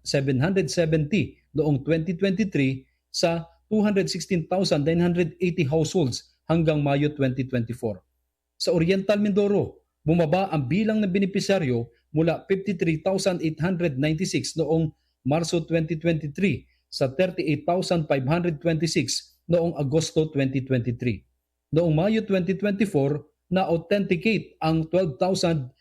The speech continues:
seven hundred twenty-eight individual beneficiaries sa lalawigan sa pamamagitan ng pilsis.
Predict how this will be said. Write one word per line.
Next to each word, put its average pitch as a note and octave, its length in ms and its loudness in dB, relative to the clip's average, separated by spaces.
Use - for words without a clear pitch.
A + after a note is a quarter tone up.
seven D#3 400 0
hundred F3+ 320 0
twenty-eight E3 480 -2
individual E3 560 0
beneficiaries F#3 1040 0
sa - 160 -2
lalawigan F#3+ 480 0
sa D3 160 -2
pamamagitan E3 720 0
ng C#3+ 80 -4
pilsis. - 640 -4